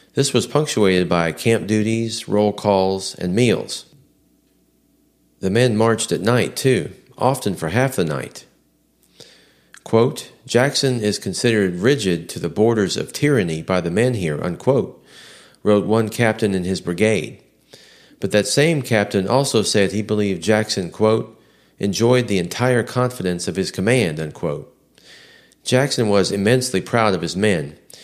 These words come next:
Many of his soldiers noted, as hard as Jackson could be, he was cared about, he cared about their welfare almost to a motherly extent was his concern for their well-being.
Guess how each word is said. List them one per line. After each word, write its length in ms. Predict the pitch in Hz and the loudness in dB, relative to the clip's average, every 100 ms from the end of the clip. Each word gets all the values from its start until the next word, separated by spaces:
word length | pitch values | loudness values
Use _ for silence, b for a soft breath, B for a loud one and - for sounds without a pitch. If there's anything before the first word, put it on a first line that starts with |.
| B B B | B B B
Many 200 | 123 147 | 0 2
of 80 | 110 | 2
his 140 | 98 | 0
soldiers 460 | - 107 95 95 87 | 2 2 2 -2 0
noted, 480 | 95 90 90 98 98 _ | 2 2 0 -4 -16 _
as 280 | - 87 - | -8 -8 0
hard 200 | 127 123 | 2 4
as 160 | 104 85 | 2 0
Jackson 480 | - 110 101 - 87 | 0 0 0 -8 -6
could 200 | 98 87 | -6 0
be, 440 | 123 98 78 - B B B B B B B | 0 0 -4 -14 B B B B B B B
he 140 | - 131 | -4 0
was 240 | 113 - | 0 -2
cared 320 | - 143 143 | 0 2 2
about, 540 | 107 92 90 92 - - _ _ | 2 2 2 0 -6 -16 _ _
he 140 | 107 123 | -4 -4
cared 300 | 123 160 143 | 0 2 4
about 240 | 104 95 | 2 2
their 160 | 101 92 | 2 2
welfare 520 | 104 123 120 80 76 | 2 0 0 -2 0
almost 600 | 107 135 123 104 - - - _ _ _ - | 0 2 2 0 -4 -12 -20 _ _ _ -14
to 200 | - 117 | -2 2
a 60 | 95 | 2
motherly 520 | 92 123 113 95 87 | 4 2 4 2 2
extent 600 | 78 - - 82 80 - - b b | 0 -4 -4 -4 -6 -12 -18 b b
was 160 | 101 92 | -4 0
his 180 | 104 - | -2 -2
concern 460 | 92 82 107 98 | -4 -2 0 0
for 160 | 90 95 | -2 -2
their 140 | 87 | 0
well-being. 640 | 85 92 82 104 107 76 | 2 0 2 0 -2 -8